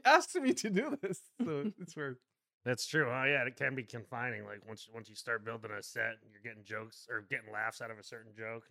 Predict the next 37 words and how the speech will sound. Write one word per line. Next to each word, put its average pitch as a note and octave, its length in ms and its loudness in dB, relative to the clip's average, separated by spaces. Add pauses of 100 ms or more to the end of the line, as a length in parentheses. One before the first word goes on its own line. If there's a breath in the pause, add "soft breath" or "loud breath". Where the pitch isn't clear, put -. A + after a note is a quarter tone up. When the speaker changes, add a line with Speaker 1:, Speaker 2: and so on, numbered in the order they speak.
Speaker 1:
Yeah. A2+ 160 -6
Speaker 3:
that A2+ 140 -8
you A2+ 80 -10
know A2 140 -6
is A2 100 -8
gonna G#2+ 180 -12
work, A2+ 320 -8
and A2 80 -20
you're G#2 120 -12
like, G2 220 -14
"Fuck, D3+ 160 -16 (100)
I - 60 -20
hate C3 160 -18
that A#2+ 180 -20
joke. G#2 220 -20 (560)
Tired D3 240 0
of B2 80 -2
that A2 80 -10
joke." A2 320 -12 (260)
You A#2 80 -10
know, A2 140 -2
it's - 140 -10
not B2+ 140 -4
what B2 100 -2
I, A#2 60 -2 (300)
not C#3+ 140 0
what C#3 80 0
I C3+ 80 6
wanted C3 300 0
to A#2+ 300 -2 (440)
really C#3 200 2
convey A#2+ 420 0
on D#3+ 60 2
Speaker 1:
Yeah, F3 200 6
Speaker 3:
stage, A#2+ 100 2
Speaker 1:
exactly. C3 380 0
Speaker 3:
and, G#2 80 -12